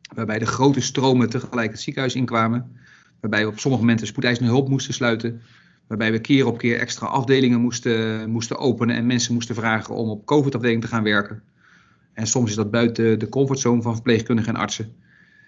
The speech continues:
Eh, en gelukkig kan ik zeggen dat, eh, dat de situatie stabiel is de afgelopen vier weken. Maar dat betekent wel dat er nog steeds heel hard wordt gewerkt. Hè, want we gaan het zo meteen ook hebben over, eh, reguliere zorg, hoe het daarmee gaat.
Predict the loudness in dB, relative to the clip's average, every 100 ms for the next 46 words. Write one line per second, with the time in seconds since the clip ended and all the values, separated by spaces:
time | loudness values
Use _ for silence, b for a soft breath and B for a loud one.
0 | b b _ -6 -2 -2 -2 -2 4 6
1 | 6 2 -4 -4 -2 -2 -4 -4 -6 -6
2 | -6 -6 -4 -4 -6 -6 -6 -4 -2 -2
3 | -2 2 2 2 -2 -4 -4 -4 -4 0
4 | 2 4 2 0 B B B B 0 2
5 | 4 2 0 -2 -2 -2 -4 -6 -6 -4
6 | -6 2 4 4 -2 -8 -10 -4 -2 -2
7 | -6 -14 _ -14 -14 -14 -12 -8 -6 -6
8 | -6 -6 -8 -6 -6 -6 -6 -6 -4 -2
9 | -2 0 2 2 4 2 2 -2 0 0
10 | 0 -2 -4 -4